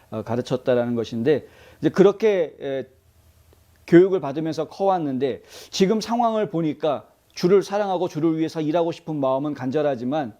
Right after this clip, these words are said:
아이들이 너무 어리다라는 거죠. 한 살짜리, 세 살, 세 살짜리, 예, 캐롤라이나하고 루라는 두 아이가 있는데, 이 아이들을 지금 너무 어리다 보니까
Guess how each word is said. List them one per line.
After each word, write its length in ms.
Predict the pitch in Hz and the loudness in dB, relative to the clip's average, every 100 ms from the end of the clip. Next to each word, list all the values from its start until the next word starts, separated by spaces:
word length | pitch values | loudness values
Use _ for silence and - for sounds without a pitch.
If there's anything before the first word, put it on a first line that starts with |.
| _ _ | _ _
아이들이 560 | - 120 180 220 180 185 | -2 2 2 2 0 0
너무 240 | 147 143 | -2 -2
어리다라는 580 | 147 143 156 156 143 127 | -4 -4 -2 -2 -2 -4
거죠. 300 | 117 117 160 - | -8 -6 -8 -8
한 140 | 190 | -6
살짜리, 460 | 190 180 160 139 143 | -4 -2 -2 -2 -2
세 140 | 151 | -6
살, 100 | 156 | -8
세 140 | - 185 | -4 0
살짜리, 640 | 180 160 151 117 113 165 _ _ _ _ | 0 0 -2 -2 -4 -6 _ _ _ _
예, 140 | 113 104 | -6 0
캐롤라이나하고 880 | 208 208 196 175 170 165 151 151 147 | 4 6 4 2 -2 -4 -6 -4 -4
루라는 680 | 127 160 131 117 131 143 | -2 -2 -4 -6 -6 -6
두 200 | 135 135 | -6 -2
아이가 300 | 135 127 131 | -2 -2 -2
있는데, 460 | 135 120 120 147 113 - _ - | -4 -4 -2 -2 -2 -12 _ -2
이 260 | 180 180 | 2 2
아이들을 760 | 123 143 165 170 160 156 170 151 | 2 -2 -2 -2 -4 -2 -2 -4
지금 320 | 147 143 131 - _ | -6 -6 -6 -10 _
너무 240 | 139 160 135 | 0 2 2
어리다 280 | 139 151 | 2 0
보니까 580 | 139 139 120 - 143 - | -2 -4 -6 -4 -4 -4